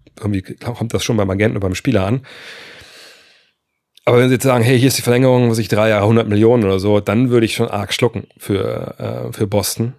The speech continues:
Äh, zumal ja auch noch dann irgendwann die Supermax wahrscheinlich draufkommt von Jaylen Brown. Aber rein sportlich,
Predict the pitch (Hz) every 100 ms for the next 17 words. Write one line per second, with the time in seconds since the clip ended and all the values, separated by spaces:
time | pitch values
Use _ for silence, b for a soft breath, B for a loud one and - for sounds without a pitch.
0 | _ _ _ _ 113 98 92 - 101 98
1 | 104 101 - 107 107 104 101 95 - 104
2 | 101 - 104 101 - 101 - 104 98 104
3 | 98 98 95 95 110 B B B B B
4 | 113 110 147 - 135 143 147 139